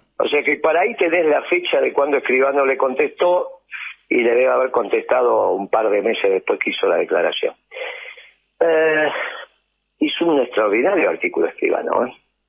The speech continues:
Diciendo de Godoy Cruz a Cornejo. Godoy Cruz era gobernador de Mendoza cuando vuelve el Ejército Libertador.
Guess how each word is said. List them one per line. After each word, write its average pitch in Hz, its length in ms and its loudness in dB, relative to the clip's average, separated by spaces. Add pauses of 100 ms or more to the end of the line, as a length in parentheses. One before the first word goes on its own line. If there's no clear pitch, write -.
(760)
Diciendo 139 640 0
de 117 160 2
Godoy 143 420 2
Cruz 202 300 0 (300)
a 110 120 0
Cornejo. - 600 -4 (1300)
Godoy 151 320 2
Cruz 196 300 0 (340)
era 120 240 2
gobernador 123 540 2
de 139 40 2
Mendoza 151 560 0
cuando 104 300 2
vuelve 127 400 2
el 101 80 2
Ejército 107 560 -2
Libertador. 110 640 2